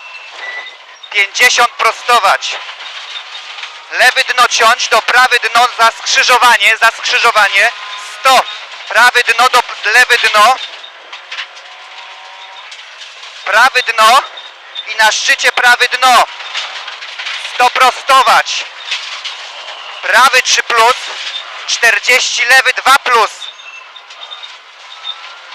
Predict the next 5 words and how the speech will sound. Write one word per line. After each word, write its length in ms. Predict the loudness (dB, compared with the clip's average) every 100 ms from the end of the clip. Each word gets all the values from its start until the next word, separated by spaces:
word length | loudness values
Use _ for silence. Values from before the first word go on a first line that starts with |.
| -14 -14 -16 -18 -18 -8
Siedemdziesiąt 920 | -2 0 2 0 0 0 2 2 0
prostować, 800 | 0 0 0 0 2 4 4 2 -4 -8 -14 -16 -14 -14 -8
prawy 400 | 0 4 4 2
trzy 260 | 0 0 2
ciąć. 580 | 4 4 4 0 -2